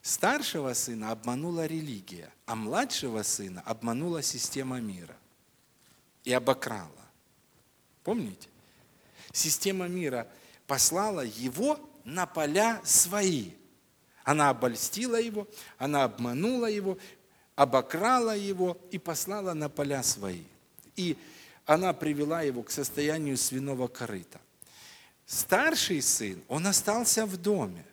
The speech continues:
Да, он знает о своём наследии, но он не пользуется им. Почему? Потому что старшего сына не система мира обманула, старшего сына обманула религия.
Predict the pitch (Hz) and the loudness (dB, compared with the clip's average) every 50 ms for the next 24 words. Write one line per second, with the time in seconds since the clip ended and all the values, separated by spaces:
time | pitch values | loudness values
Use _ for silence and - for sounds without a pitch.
0 | - _ _ _ _ _ _ - - - - - - - _ - - 180 196 202 | -20 _ _ _ _ _ _ -18 -18 -16 -16 -18 -20 -20 _ 0 4 4 6 6
1 | 170 - - - 143 170 175 139 - - 135 160 196 233 269 285 277 220 151 131 | 4 2 0 0 2 2 4 4 2 2 2 2 2 2 2 2 2 2 2 2
2 | - - 127 - - - 120 120 120 117 113 110 107 107 104 - - - 98 95 | 0 2 2 4 4 4 2 2 2 2 2 0 0 0 0 0 0 0 -2 -4
3 | 92 87 85 82 - - - - - _ _ _ _ _ _ _ _ _ _ _ | -6 -6 -8 -12 -14 -18 -18 -20 -20 _ _ _ _ _ _ _ _ _ _ _
4 | - - - - - 143 165 175 180 180 185 190 185 185 - 190 196 175 143 117 | -14 -14 -14 -6 0 4 4 6 6 6 4 2 0 0 2 4 4 4 4 2
5 | 120 117 113 110 101 - - 107 95 95 87 85 - 143 139 - - 180 180 180 | -2 -2 -2 -2 -2 -2 -2 -2 -4 -4 -8 -6 -6 -4 -2 0 0 0 -2 -2
6 | 147 101 - - - - - - - - - - - 131 - 147 151 156 143 135 | -4 -6 -8 -12 -18 -20 -20 -18 -18 -18 -12 -6 -4 -4 -2 -2 -2 -2 -2 -4
7 | - - 104 95 - - - _ - - _ - - - - - 131 156 196 196 | -4 -6 -8 -10 -10 -14 -20 _ -20 -20 _ -6 -4 -4 -2 -2 -2 -2 0 0
8 | - - 180 151 135 120 - - 113 104 95 95 98 113 120 110 - - 113 - | -2 -2 -2 -4 -2 -2 -2 -4 -4 -6 -8 -6 -4 -2 -2 0 0 0 -2 -2
9 | - - 135 127 117 113 113 107 104 101 98 95 95 92 - 98 95 95 95 92 | -2 -2 -2 -2 -2 -2 -2 -4 -4 -6 -8 -10 -10 -12 -12 -12 -12 -10 -10 -12
10 | 90 - - - - - - _ - - - - 123 147 170 170 - - 143 127 | -12 -14 -16 -20 -20 -20 -16 _ -10 -10 -6 -2 0 0 0 0 0 -2 -2 -4
11 | 117 107 - 110 95 98 101 98 95 104 104 110 110 104 104 104 104 107 107 110 | -4 -4 -6 -6 -6 -8 -8 -8 -6 -6 -4 -4 -4 -2 -4 -4 -4 -4 -2 -2
12 | 110 104 101 98 92 87 | -2 -4 -4 -6 -8 -8